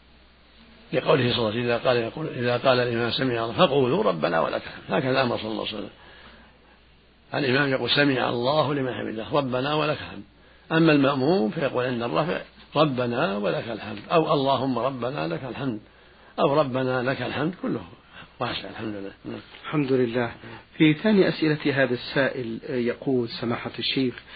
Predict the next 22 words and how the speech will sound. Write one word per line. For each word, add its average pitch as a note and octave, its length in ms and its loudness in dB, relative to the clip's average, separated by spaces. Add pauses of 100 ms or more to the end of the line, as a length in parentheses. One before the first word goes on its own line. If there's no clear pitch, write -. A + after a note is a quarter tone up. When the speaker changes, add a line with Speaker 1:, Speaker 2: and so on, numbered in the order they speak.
(260)
Speaker 2:
هل A3+ 220 4
يجوز C3+ 460 6
أن A#2 140 2
نجالس A2 640 0 (580)
قرناء B2 460 2
السوء B2+ 520 0
وإن C3+ 240 -2
كان C#3 300 2
البعض A2+ 420 0
يصلي B2 560 0
منهم B2+ 420 2 (340)
ولكنهم E3+ 760 6 (120)
ي-، D#3 120 6
لن F3+ 420 4 (920)
ينتهوا D#3 600 4 (100)
عن B2+ 160 2
بعض A#2+ 260 4
الأمور B2 520 4
المخالفة A#2+ 720 2
كالسب A#2+ 640 -2
والكذب A#2 640 -2
والضحك A#2+ 440 0